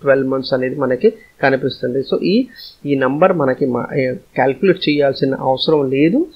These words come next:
Basically మీరు ఏదైనా వెబ్సైట్లో కూడా మీరు వెళ్తే money control లేకపోతే మీరు ఏదైనా మనకి fundamental analysis data కనిపించే data మీరు ఎక్కడైనా ఏదైనా వెబ్సైట్కి మీరు వెళ్ళినా కూడా మీరు data అనేది క్లియర్గా మీరు తెలుసుకోవచ్చు. So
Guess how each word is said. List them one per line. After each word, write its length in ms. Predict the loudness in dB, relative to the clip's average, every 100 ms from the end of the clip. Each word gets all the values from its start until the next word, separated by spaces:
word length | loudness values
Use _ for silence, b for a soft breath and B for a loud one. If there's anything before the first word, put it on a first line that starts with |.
| B _ -2
Basically 480 | 0 -2 -2 0 0
మీరు 180 | 0 0
ఏదైనా 280 | 0 0
వెబ్సైట్లో 600 | -2 -2 -4 0 0 2 0
కూడా 160 | 0
మీరు 200 | -2 -2
వెళ్తే 360 | -2 -2 -2 -4
money 260 | -2 -6
control 460 | -4 -4 -2 -4 -4
లేకపోతే 400 | -6 -8 -6 -4
మీరు 360 | -4 0 2 2 -2
ఏదైనా 300 | -2 0 -2
మనకి 360 | -2 -4 -4 -6
fundamental 720 | -8 -2 0 2 2 2 2
analysis 800 | 2 0 0 -2 -2 -4 -4 0
data 380 | 2 4 4 2
కనిపించే 760 | 0 -2 -2 -2 0 0 0 -6 -2
data 320 | 0 2 2
మీరు 260 | 2 0
ఎక్కడైనా 440 | -2 -2 2 2 2
ఏదైనా 320 | 0 0 2
వెబ్సైట్కి 540 | 0 0 0 0 0
మీరు 140 | -6 -4
వెళ్ళినా 400 | -6 -4 -2 -2
కూడా 280 | 0 0 -2 b b -6
మీరు 220 | -2 -2 0
data 280 | 2 2 2
అనేది 320 | 0 2 0
క్లియర్గా 540 | 0 0 2 2 0 -2
మీరు 320 | 0 0 0 -4 _
తెలుసుకోవచ్చు. 580 | -4 -2 -2 -4 -2 -2
So 140 | 2